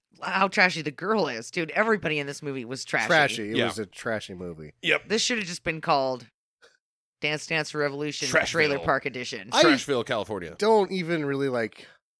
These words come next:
Speaker 2: I had a hard time picking apart <laughs> what was going on in general with that movie. Like, so thinking back on it, I'm like, man, that thing was confusing.
Speaker 1: Well, he had a bat cave.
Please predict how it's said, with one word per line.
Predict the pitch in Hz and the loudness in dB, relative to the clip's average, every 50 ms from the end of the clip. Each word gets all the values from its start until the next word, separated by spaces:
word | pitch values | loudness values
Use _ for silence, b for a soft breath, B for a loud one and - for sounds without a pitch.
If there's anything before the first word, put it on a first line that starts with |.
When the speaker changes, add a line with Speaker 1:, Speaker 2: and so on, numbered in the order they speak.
| _ _ _ _ _ _ _ _ _ _ _ _ _ _ - | _ _ _ _ _ _ _ _ _ _ _ _ _ _ 2
Speaker 2:
I | 190 247 | 4 6
had | 254 269 294 240 | 6 6 6 6
a | 190 | 6
hard | 156 170 160 160 151 | 6 6 6 4 4
time | - - 160 156 143 127 | 2 2 0 0 0 0
picking | - 143 127 - 135 120 | -4 -4 -4 -2 -4 -4
apart | 110 - - 117 110 104 | -4 -2 -2 -2 -2 0
<laughs> | |
what | 110 131 - | -2 0 2
was | 247 226 - | 2 0 2
going | - - - 220 208 160 143 170 | 2 2 4 4 2 2 2 0
on | 160 - - - - 240 247 247 - _ _ _ _ _ _ | -2 2 2 0 0 0 -4 -6 -8 _ _ _ _ _ _
in | 175 156 147 | 0 0 0
general | 135 139 156 147 135 127 127 127 | 2 2 2 2 2 0 -4 -4
with | 117 107 104 | -6 -6 -6
that | - 123 120 113 | -4 -6 -6 -6
movie. | 120 117 117 113 110 117 113 | -6 -8 -8 -6 -6 -8 -8
Like, | 113 117 117 110 - - B B B B B B B B B B B B | -8 -8 -10 -10 -12 -14 B B B B B B B B B B B B
so | - - 165 156 | 2 4 4 6
thinking | 156 220 240 202 208 185 156 | 6 6 6 6 4 4 6
back | 156 165 180 175 165 | 8 8 8 6 4
on | 151 | 0
it, | 131 | -2
I'm | 120 113 | -2 -2
like, | 117 117 117 | -4 -6 -6
man, | 170 208 | -8 -6
that | 247 277 - | -6 -4 -4
thing | 311 285 | -2 -2
was | 233 165 - | 0 0 -2
confusing. | - - - 95 82 - - - 143 160 170 170 160 135 - 78 71 - _ _ _ _ _ _ _ | -2 -8 -12 -12 -14 -14 -16 -14 -12 -10 -10 -10 -10 -12 -12 -14 -16 -20 _ _ _ _ _ _ _
Speaker 1:
Well, | 202 262 | -2 0
he | 277 294 | 2 2
had | 320 302 | 2 2
a | |
bat | 185 - 165 190 240 - | 2 4 6 6 6 4
cave. | - 165 147 147 170 202 - | 2 0 0 0 0 -2 -6